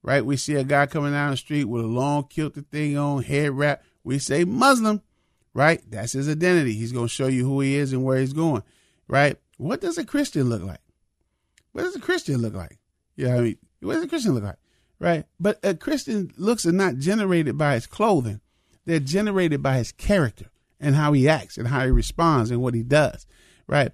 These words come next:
And, and so, but if we don't even know how we're to act and how to respond and what we do, and we don't know how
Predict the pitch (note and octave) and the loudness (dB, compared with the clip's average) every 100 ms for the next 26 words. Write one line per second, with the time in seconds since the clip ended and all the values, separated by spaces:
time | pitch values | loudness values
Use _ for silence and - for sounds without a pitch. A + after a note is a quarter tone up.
0 | _ _ - D#3+ E3+ D3+ - F3 E3 D#3+ | _ _ -2 0 2 2 2 2 2 2
1 | D3+ F#3+ B3+ C4 B3 F3+ D#3+ D3+ E3+ G3 | 2 2 0 2 2 2 2 2 2 4
2 | F#3 D#3+ D3 C#3 C3+ B2 - D3+ - C#3 | 4 2 0 0 0 -2 -4 -6 -6 -6
3 | C3 C#3 C3 C3 - - D3+ C3+ C3 A#2+ | -4 -2 -4 -6 -8 -6 -4 -2 -4 -2
4 | A#2 A#2+ D#3 C#3 - _ _ - C#3+ F3+ | -2 0 0 0 -6 _ _ -2 2 4
5 | D#3+ D#3 D3+ D3+ C3+ C#3 C3+ | 2 0 0 -2 -2 -2 -4